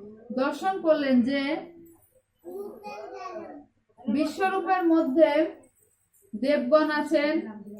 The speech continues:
ঋষিগণ আছেন, সর্পগণ আছেন এবং সর্বভূত, যে পঞ্চভূত আমাদের দেহের মধ্যে বিরাজমান, সেই পঞ্চভূতকে উনি দেখতে পারতেছেন এবং পদ্মাসন সৃষ্টিকর্তা ব্রহ্মাকেও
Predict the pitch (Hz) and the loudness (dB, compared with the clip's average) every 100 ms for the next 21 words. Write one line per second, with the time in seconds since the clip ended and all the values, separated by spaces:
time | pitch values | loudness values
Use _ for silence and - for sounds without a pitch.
0 | 208 269 277 330 320 311 302 294 294 285 | -4 -2 0 2 2 2 2 0 0 0
1 | 302 330 - - 226 226 - 277 285 302 | 0 -4 -6 -14 -12 -6 -2 0 0 -2
2 | 285 285 277 269 262 285 302 339 - 233 | 0 2 2 2 0 0 0 0 -4 -2
3 | 262 330 339 - 262 262 302 311 247 302 | 2 2 2 0 -2 0 4 4 4 4
4 | 359 - - - 370 359 - 311 311 339 | 2 0 -6 -18 -14 -14 -14 -18 -12 -10
5 | 370 - 214 240 269 294 320 330 320 311 | -10 -8 -2 -2 0 2 4 4 2 2
6 | 370 311 277 285 277 320 370 - - 208 | 2 0 2 4 8 10 8 2 -6 -2
7 | 226 277 294 311 262 339 262 277 262 269 | 0 2 4 2 2 0 0 0 0 -2
8 | 277 277 330 392 311 277 247 269 262 277 | 2 4 2 0 -4 -4 -4 -2 2 2
9 | 262 269 226 277 269 262 233 226 247 214 | 2 0 -2 -2 0 2 2 0 -2 -2
10 | 208 208 202 202 202 208 254 320 403 392 | -2 -2 -6 -6 -2 0 2 4 2 -2
11 | 415 - - - - - 247 262 311 320 | -16 -18 -20 -20 -20 -4 0 2 2 2
12 | 381 403 381 339 269 262 302 269 320 320 | 2 2 2 4 2 2 -2 0 0 2
13 | 320 - 330 233 269 269 311 311 339 370 | 2 2 0 2 2 2 2 2 2 4